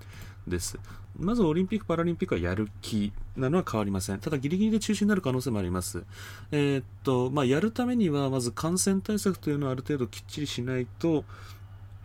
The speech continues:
危ないわけです。まあ、やっぱ海外から来るんじゃないかって話と、あとやっぱ無観客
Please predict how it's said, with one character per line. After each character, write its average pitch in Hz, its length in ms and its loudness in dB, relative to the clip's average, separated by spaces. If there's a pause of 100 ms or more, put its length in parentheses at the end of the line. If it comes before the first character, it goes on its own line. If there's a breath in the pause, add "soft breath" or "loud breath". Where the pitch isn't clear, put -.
(320)
危 120 220 2
な 117 200 4
い - 200 0
わ 92 80 0
け 85 80 -2
で 80 60 -8
す。 143 80 0
ま 151 60 2
あ、 151 40 2
や 139 60 4
っ - 20 -4
ぱ 113 80 0
海 143 180 4
外 107 120 4
か 95 100 0
ら 87 80 0
来 - 100 0
る 107 120 4
ん 87 40 0
じ 90 80 -2
ゃ 85 40 0
な 85 80 0
い 82 60 -4
か 85 80 -4
っ - 20 -14
て - 80 -8
話 87 280 -4
と、 107 120 -2
あ - 20 -2
と - 80 -2
や 92 80 2
っ - 20 -4
ぱ 98 80 -2
無 98 140 0
観 156 180 0
客 87 380 -4